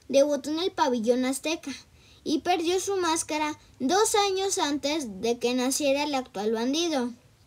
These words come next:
¿Y sabías que el actual Bandido se llamaba Magnífico segundo y su primo Magia Blanca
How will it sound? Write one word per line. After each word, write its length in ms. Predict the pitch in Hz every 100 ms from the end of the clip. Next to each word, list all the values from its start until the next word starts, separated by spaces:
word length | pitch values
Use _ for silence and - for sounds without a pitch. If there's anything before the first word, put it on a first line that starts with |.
| _ _ - - - _
¿Y 440 | - 320 320 311
sabías 560 | 311 320 320 381 480 -
que 580 | - 302 269 240 214 208 - _ _
el 200 | - 262
actual 340 | 254 254 311 302
Bandido 480 | 392 381 302 277 302
se 140 | 254
llamaba 480 | 220 214 220 247 247
Magnífico 800 | - 208 214 214 247 302 - 285
segundo 600 | 226 196 202 208 277 453 _ _ _ _ _ -
y 100 | 277
su 120 | 302
primo 240 | 320 381 440 427
Magia 320 | 370 339 320
Blanca 560 | 294 269 294 269 277